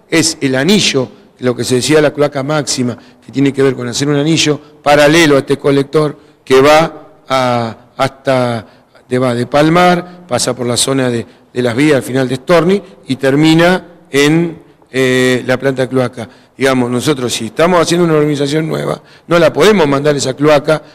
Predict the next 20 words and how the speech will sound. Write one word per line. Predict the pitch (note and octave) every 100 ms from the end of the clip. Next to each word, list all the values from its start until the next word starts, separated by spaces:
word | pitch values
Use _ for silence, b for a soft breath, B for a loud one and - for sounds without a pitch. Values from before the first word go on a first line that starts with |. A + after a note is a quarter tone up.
| B
a | C3+
donde | C3 C#3 C#3
hoy | D3+
descarga, | C#3 - D3+ B2+ A#2+ A2 G2 b b
digamos. | B2+ C3 A#2+ A2 - B B -
Obviamente | E3 E3 F3+ E3
hay | C3+
que | C3
hacer | C#3
una | C#3+
obra | D#3 D#3
complementaria | D3+ D3+ C#3 D3 D3 D3 A#3 F3 B2+ - B B
que | A#2+
va | B2+
a | D3
pagar | C#3+ C#3+ E3 F3 - - b b _
el, | C3+ C3 B2+ B2 B2 A#2 A2 - b b _ _
el, | C3 B2+ A#2+ A#2 -
el | C3 B2
loteador | B2+ D3 G3+ G3+ G3